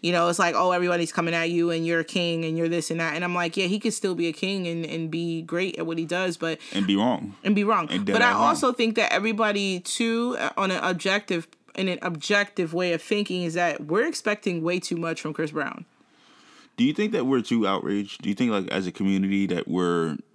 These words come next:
Speaker 2: we're, like, in this moment of where outrage is over the top?
Speaker 1: No.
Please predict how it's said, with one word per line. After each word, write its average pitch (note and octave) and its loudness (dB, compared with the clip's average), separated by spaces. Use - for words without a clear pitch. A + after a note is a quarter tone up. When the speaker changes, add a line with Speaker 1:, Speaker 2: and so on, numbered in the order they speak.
Speaker 2:
we're, G2 2
like, F#2+ 2
in F#2 0
this F#2 -2
moment F#2+ 0
of F2 -2
where F#2+ 0
outrage F2 0
is F2+ -6
over E2+ -2
the E2+ 0
top? F2+ -8
Speaker 1:
No. F3+ -4